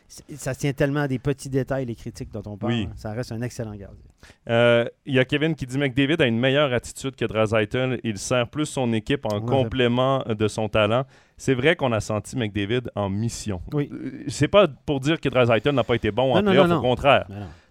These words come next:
Speaker 2: Mais McDavid a vraiment tiré l'équipe
Speaker 1: Ouais.
Speaker 2: sur ses épaules tout au long des playoffs. Il a fini par se faire rattraper, comme je le disais, par le manque de profondeur. Mais là, l'an prochain, on va, avant de tomber sur, avant de discuter de l'Avalanche, on, on va f-,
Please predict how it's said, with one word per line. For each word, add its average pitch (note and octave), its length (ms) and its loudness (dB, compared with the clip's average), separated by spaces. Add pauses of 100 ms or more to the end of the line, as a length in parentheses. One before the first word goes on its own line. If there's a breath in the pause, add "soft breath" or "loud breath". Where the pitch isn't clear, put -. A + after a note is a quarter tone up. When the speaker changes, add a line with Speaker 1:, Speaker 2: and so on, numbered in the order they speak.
Speaker 2:
Mais A2+ 40 2
McDavid E3+ 560 6
a C#3+ 80 8
vraiment C3 260 2
tiré E3+ 400 0
l'équipe C#3 240 0
Speaker 1:
Ouais. C3 60 -4
Speaker 2:
sur A#2+ 120 -4
ses A2 220 -4
épaules B2 320 -2
tout A#2+ 220 -8
au A#2 60 2
long B2 140 2
des A2 140 0
playoffs. G2 500 2 (1200 soft breath)
Il D#3 160 4
a D#3+ 60 10
fini F3+ 200 0
par E3+ 160 0
se D3+ 120 2
faire D#3 180 2
rattraper, C#3 640 2 (240)
comme D3+ 220 4
je B2+ 40 0
le C#3 80 4
disais, A#2+ 240 0
par C3 160 2
le A2 120 2
manque B2+ 240 0
de A#2 80 0
profondeur. A2 640 -2
Mais B2 80 -2
là, E3+ 120 0
l'an F#3 200 4
prochain, G#2+ 400 -6 (960)
on G2+ 80 -4
va, A2+ 160 6
avant B2 400 2
de E3+ 40 -10 (120)
tomber C#3+ 260 0
sur, A#2 260 -4
avant C#3 300 4
de A#2 140 0
discuter A2 400 -6
de C3 40 -6
l'Avalanche, A2+ 520 2
on, G2 240 -4
on G2 40 -10
va G2+ 100 0
f-, - 180 -8